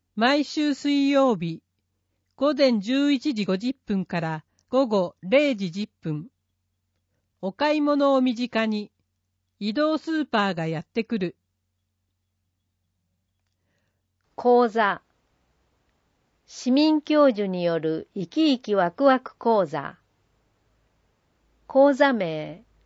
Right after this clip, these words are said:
Speaker 2: 時、内容、講師の順に読みます。一、ゆるるヨガアンド気候。五月十六日、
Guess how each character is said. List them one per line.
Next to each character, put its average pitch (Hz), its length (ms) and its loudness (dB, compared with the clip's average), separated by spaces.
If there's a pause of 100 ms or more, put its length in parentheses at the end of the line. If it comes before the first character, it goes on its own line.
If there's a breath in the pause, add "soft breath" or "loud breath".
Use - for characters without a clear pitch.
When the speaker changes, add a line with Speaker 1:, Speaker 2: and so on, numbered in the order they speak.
(180)
Speaker 2:
時、 226 520 -4 (600)
内 247 400 0
容、 208 440 -2 (480)
講 269 280 4
師 147 360 -12 (320)
の 247 160 0
順 226 360 2
に 202 220 -4
読 170 180 -4
み 180 160 -2
ま 151 200 -4
す。 - 220 -20 (1300)
一、 214 520 -4 (460)
ゆ 196 200 2
る 285 160 4
る 285 180 2
ヨ 262 200 8
ガ 160 260 0 (320)
ア 208 160 -2
ン 214 120 -2
ド 214 180 2
気 - 220 -18
候。 190 520 4 (1000)
五 285 160 4
月 254 320 2
十 226 260 4
六 247 300 2
日、 196 580 -4